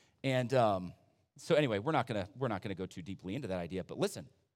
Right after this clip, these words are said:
I realize that many times the criminal mind is not all that, it doesn't always make a whole lot of sense. But,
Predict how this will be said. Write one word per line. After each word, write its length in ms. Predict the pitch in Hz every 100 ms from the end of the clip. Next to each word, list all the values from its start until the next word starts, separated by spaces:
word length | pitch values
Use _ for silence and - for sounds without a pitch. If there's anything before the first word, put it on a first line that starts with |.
| _ _ _ _ _ _ _ _ _ _ _ _ _ _ _ _ _ _ _ _ _ _ _ _ _ _ _ _ _ _ -
I 40 | 147
realize 480 | 175 160 127 104
that 280 | 123 101 -
many 220 | 120 131
times 280 | 107 123 104
the 80 | 95
criminal 340 | - 135 101
mind 340 | 98 107 92 90
is 160 | 92
not 160 | 107 101
all 140 | 92
that, 260 | 90 90 - _ _ _ _ _ _ _ _ _ _ _ _ _ _ _ _ _ _ _ _
it 40 | -
doesn't 260 | 120 113 -
always 220 | 107 98
make 140 | 98
a 20 |
whole 140 | 87 98
lot 80 | 80
of 80 |
sense. 400 | - 135 80 - - _ _ _ _ -
But, 380 | 135 - -